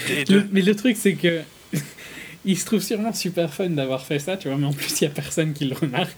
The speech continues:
Speaker 2: quoi.
Speaker 1: Ben, c'est, pff,
Speaker 2: À
Speaker 1: ouais,
Speaker 2: part
Speaker 1: c'est
Speaker 2: les, les gros fans, mais les gros
Speaker 1: Ouais,
Speaker 2: fans
Speaker 1: ouais.
Speaker 2: ne font pas la majorité de l'audience, hein.
Speaker 1: Non, non, ça, c'est vrai. Mais, mais, pff, encore que là, ça dépend comment c'est fait. Tu vois, je vais te dire, dans le premier, euh, comment il s'appelle, ce con ?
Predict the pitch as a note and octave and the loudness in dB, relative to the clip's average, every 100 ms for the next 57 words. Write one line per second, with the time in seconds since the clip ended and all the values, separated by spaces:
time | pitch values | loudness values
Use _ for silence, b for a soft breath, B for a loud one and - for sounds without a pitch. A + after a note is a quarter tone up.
0 | - - - B B B B - F3+ G3+ | -12 -12 -12 B B B B -2 0 0
1 | F3 - C#3+ - - - - A#2+ D#3+ F3+ | -4 -8 -6 -6 -6 -6 -4 2 2 4
2 | E3+ D#3+ D#3 D3+ D#3+ D#3+ D3 C#3+ F3+ - | 4 2 0 0 0 0 2 0 2 2
3 | G3+ D#3 D3+ D3 D3 C#3+ E3 G3 F3 D#3+ | 2 2 0 0 0 2 2 2 2 0
4 | D3+ C#3+ C#3+ D#3 C#3 C3 C#3 C#3+ C#3 C#3+ | 0 -2 0 0 0 0 0 0 -2 -2
5 | D3+ C#3+ B2+ B2+ C3 C#3 A#2 A#2 C3+ C#3+ | -2 -2 -2 -2 -4 -4 -6 -10 -12 -14
6 | - B B B B B B B B B | -16 B B B B B B B B B
7 | B B E3+ G#3 E3 D#3 D3 D3 - C3 | B B 0 0 -2 -4 -6 -6 -6 -4
8 | B2+ B2 D#3 D#3 C#3 D#3+ C3 - - D3 | -6 -2 -2 -2 -6 -8 -4 -4 -4 -4
9 | D#3+ F#3+ - - D#3+ E3+ F3+ B B - | -2 -4 -4 -4 -2 -4 -4 B B -2
10 | A3+ A#3 - C4+ A3+ G3+ - E3+ - F3 | -2 -2 -6 -4 -4 -4 -4 -4 -4 -2
11 | G#3 D#3 F3 G#3+ E3+ E3 D#3+ - G#3 A3 | -4 -4 -4 -4 -2 -4 -4 -4 -2 -2
12 | G#3 E3+ D3 C#3+ C#3+ C3+ C3 B2 A2+ - | -4 -4 -4 -4 -6 -6 -6 -8 -12 -16
13 | - - - - - - - - - - | -20 -12 -10 -10 -16 -20 -20 -20 -16 -8
14 | B2+ A2+ A#2 A#2 - B2 | -6 -6 -8 -8 -8 -8